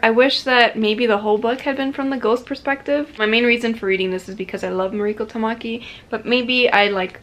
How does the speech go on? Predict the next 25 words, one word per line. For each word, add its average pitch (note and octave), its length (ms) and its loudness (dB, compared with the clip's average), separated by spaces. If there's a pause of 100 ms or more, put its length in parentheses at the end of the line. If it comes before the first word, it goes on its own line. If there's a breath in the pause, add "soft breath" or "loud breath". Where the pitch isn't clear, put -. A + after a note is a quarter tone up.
her G3+ 200 -4
graphic F#3+ 320 -6
novels - 360 -6
more F#3+ 240 -8
than F#3 260 -8
I F#3 120 -6
like E3+ 340 -8
her F3+ 380 -8
actual - 300 -6
fiction - 500 -10
work. - 320 -10 (300 loud breath)
Then B3+ 220 2
I C4+ 180 2
read A#3+ 320 4
a G#3+ 140 2
graphic B3 460 -4
memoir G3 380 -4
called F#3 360 -8
So B3+ 160 -2
Much D4+ 260 0
for G#3 120 -2
Love F3+ 500 -4
by F#3+ 200 -8
Sophie A3 380 -8
Lambda. F3+ 580 -6